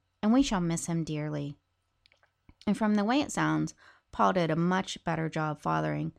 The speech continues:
than his father or his grandfather before him. He was survived by his mother, his brother, Matt, his sisters, Eileen and Ariadne,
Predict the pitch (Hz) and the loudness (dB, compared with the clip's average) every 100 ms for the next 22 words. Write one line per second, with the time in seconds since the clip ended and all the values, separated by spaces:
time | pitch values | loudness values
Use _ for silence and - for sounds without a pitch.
0 | _ _ _ 175 180 208 196 156 151 151 | _ _ _ -4 0 -2 -2 -6 -6 -6
1 | 143 - 160 170 - 156 151 160 151 156 | -8 -6 -4 -4 -4 -4 -4 -4 -6 -8
2 | 156 147 - 156 165 160 - 196 _ _ | -10 -12 -6 -6 -4 -6 -6 -8 _ _
3 | _ _ _ _ _ _ _ _ _ 240 | _ _ _ _ _ _ _ _ _ 0
4 | 214 214 196 196 190 196 190 214 220 180 | 0 -2 0 0 0 -2 -4 -2 0 0
5 | 160 156 156 - _ 180 170 175 165 175 | 0 -4 -6 -10 _ -8 -4 -2 -2 -2
6 | 190 - _ _ _ _ _ 180 170 165 | -6 -10 _ _ _ _ _ -2 -2 -2
7 | - - _ _ _ 208 - 202 220 220 | -8 -20 _ _ _ -6 -4 -6 -4 -4
8 | 180 170 175 165 156 160 - 180 165 175 | -4 -4 -2 0 0 -2 -4 -4 -4 -2
9 | 165 156 143 151 139 | -2 -2 -2 -2 -2